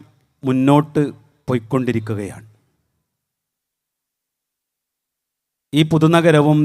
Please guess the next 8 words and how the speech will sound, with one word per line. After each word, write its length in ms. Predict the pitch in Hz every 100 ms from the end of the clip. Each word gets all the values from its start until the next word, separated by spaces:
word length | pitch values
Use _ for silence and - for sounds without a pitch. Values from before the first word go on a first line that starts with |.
| 139
നേരത്തെ 400 | 139 156 156 147 -
സൂചിപ്പിക്കപ്പെട്ടതുപോലെ 1120 | 135 127 - 110 - 135 110 120 107 110 101 90 110 - _ _ _ _ _ _ _ _ _ _ _ _ _ _ _ _ _ _ _ _ _ -
വളരെ 240 | 143 175 160
വ്യത്യസ്തങ്ങളായ 840 | 156 165 160 175 156 147 147 143 147 143 - _ _ _ _ _ _ _ _ _ _ _ _ _ -
പഠന 300 | 139 147 160 156 117 87 - _ - -
സംഗമങ്ങൾക്ക്, 920 | 143 143 151 160 143 135 127 - 135 110 - _ _ _ -
സമ്മേളനങ്ങൾക്ക് 1000 | 139 135 147 147 143 135 127 117 - 131 127 - _ 120
വേദിയായിട്ടുണ്ട്. 840 | 120 127 131 117 110 110 107 92